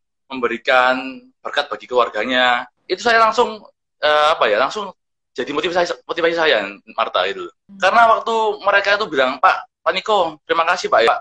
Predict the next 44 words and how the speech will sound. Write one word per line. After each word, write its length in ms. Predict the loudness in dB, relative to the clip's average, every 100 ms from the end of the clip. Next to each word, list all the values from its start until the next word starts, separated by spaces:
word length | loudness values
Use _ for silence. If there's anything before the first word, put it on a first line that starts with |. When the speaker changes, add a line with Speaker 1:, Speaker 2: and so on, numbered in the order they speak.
| -4
Speaker 1:
Saya 220 | 0 0 0
sekarang 480 | -2 0 0 -4 -12 _
sudah 160 | -12 -12
bisa 560 | -8 -2 0 0 -4 -12 _
akuntansi. 720 | -12 -4 -4 -4 -8 -8 -12 _
Saya, 480 | 0 2 4 2 -2 -8 _
harapan 400 | -4 -2 0 -2
Niko, 160 | -2 0
Pak, 160 | 0 0
saya 400 | 0 0 -2 -4
yang 160 | -8
dulunya 400 | -8 -8 -2 -2
nggak 160 | -2 -6 -6
punya 120 | -2
motor, 480 | -2 0 2 2 -2 -10
sekarang 240 | -6 -2
naik 160 | -2 -2
motor." 480 | 0 2 2 0 -4 _ _ _
Itu 160 | -4
yang 80 | -2
menggerakkan 320 | 2 2 2
saya, 160 | 0 0
Marta, 320 | 0 -2 -4 -6 _
sampai 240 | -4 0
hari 240 | 0 0 -4
ini. 240 | -8 -12 _
Karena 340 | _ -2 0 0
dulu 380 | 0 0 -2 0
saya 160 | 0 0
cuma 260 | 0 0 0
sama 240 | -2 2 4
kayak 160 | 2
anak 40 | 0
muda 80 | 2
lainnya 280 | 2 2 2
ya, 100 | 0
saya 160 | 0 -2
tuh 320 | -2 -6 -10 _
murni 580 | -4 -2 0 0 0 -2 -8 _
berwirausaha 640 | _ -10 -4 -2 0 0 0 -2
tuh 160 | -8
mau 80 | -6
cari 240 | -4 -4
duit. 240 | -6 -10